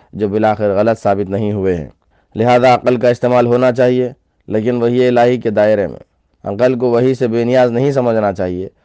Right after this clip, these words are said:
اور کسی انسانی کاوش کو حروف آخر کا درجہ نہیں دیا جانا چاہیے،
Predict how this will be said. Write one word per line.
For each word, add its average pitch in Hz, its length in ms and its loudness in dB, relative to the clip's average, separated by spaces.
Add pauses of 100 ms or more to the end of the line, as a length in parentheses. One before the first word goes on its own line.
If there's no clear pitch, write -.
(140)
اور 123 200 2
کسی 120 320 -4
انسانی 117 440 -2
کاوش 113 440 -2
کو 113 260 -2 (280)
حروف 113 260 0
آخر 113 340 2
کا 110 120 -2
درجہ 104 280 0
نہیں 113 260 0
دیا 123 220 2
جانا 104 260 0
چاہیے، 95 320 -4